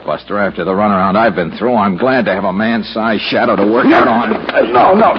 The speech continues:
Speaker 2: Now let go.
Speaker 1: I suppose you brought my suitcase back,
Speaker 2: Yes,
Speaker 1: huh?
Speaker 2: yes, I did.
Speaker 1: The shirts didn't fit, huh? You came to look for some more.
Speaker 2: Please, please, I only wanted to
Speaker 1: All
Speaker 2: see you.
Speaker 1: right, Irish. Here I am. Now make it fast.
Speaker 2: Well, my regards to you.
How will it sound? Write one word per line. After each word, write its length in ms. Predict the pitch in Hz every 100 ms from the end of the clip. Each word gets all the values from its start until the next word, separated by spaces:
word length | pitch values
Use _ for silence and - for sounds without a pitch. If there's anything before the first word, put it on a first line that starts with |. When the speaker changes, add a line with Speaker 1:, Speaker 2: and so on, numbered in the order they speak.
| - -
Speaker 2:
Now 140 | -
let 200 | 370 -
go. 460 | - - 147 - - -
Speaker 1:
I 120 | 113
suppose 400 | 104 110 139 131
you 80 | 120
brought 240 | 117 139 107
my 140 | 117
suitcase 520 | - 190 - 160 92 -
back, 180 | 110 117
Speaker 2:
Yes, 100 | -
Speaker 1:
huh? 120 | 214
Speaker 2:
yes, 140 | 190 -
I 120 | -
did. 200 | - 226
Speaker 1:
The 60 | 131
shirts 360 | - 202 190 -
didn't 240 | 180 160 -
fit, 180 | 202 147
huh? 60 | 180
You 160 | 170
came 200 | - 190
to 80 | 175
look 140 | 180
for 80 | -
some 200 | - 196 202
more. 180 | 208
Speaker 2:
Please, 280 | 147 294 226 -
please, 200 | 240 208
I 100 | 240
only 240 | 214 180 180
wanted 320 | 185 156 139
to 60 |
Speaker 1:
All 180 | 147 147
Speaker 2:
see 60 | 147
you. 40 |
Speaker 1:
right, 240 | 151 135 123
Irish. 480 | 120 110 107 95 -
Here 180 | 131
I 120 | 127 120
am. 240 | 120 104
Now 80 | 107
make 180 | 123 113
it 80 | 107 123
fast. 340 | 110 87 - -
Speaker 2:
Well, 140 | - - - - - - - - - - - _ -
my 60 |
regards 580 | 87 160 208 220 139 - 95
to 60 |
you. 100 | 67